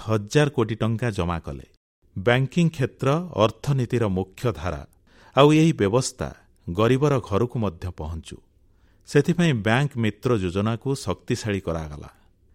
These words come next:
ଆଜି ଦେଶରେ ଏକ ଲକ୍ଷ ପଚିଶ ହଜାରରୁ ଅଧିକ ବ୍ୟାଙ୍କ ମିତ୍ର ସମଗ୍ର ଦେଶରେ କାର୍ଯ୍ୟରତ। ଯୁବକମାନେ ରୋଜଗାର ମଧ୍ୟ ପାଇଛନ୍ତି।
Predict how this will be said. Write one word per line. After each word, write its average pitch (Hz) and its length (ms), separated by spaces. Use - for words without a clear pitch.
ଆଜି 117 280
ଦେଶରେ 127 440
ଏକ 98 160
ଲକ୍ଷ 127 320
ପଚିଶ 107 440
ହଜାରରୁ 117 520
ଅଧିକ 95 280
ବ୍ୟାଙ୍କ 95 400
ମିତ୍ର 92 320
ସମଗ୍ର 117 500
ଦେଶରେ 113 460
କାର୍ଯ୍ୟରତ। 76 600
ଯୁବକମାନେ 156 600
ରୋଜଗାର 123 400
ମଧ୍ୟ 123 300
ପାଇଛନ୍ତି। 80 600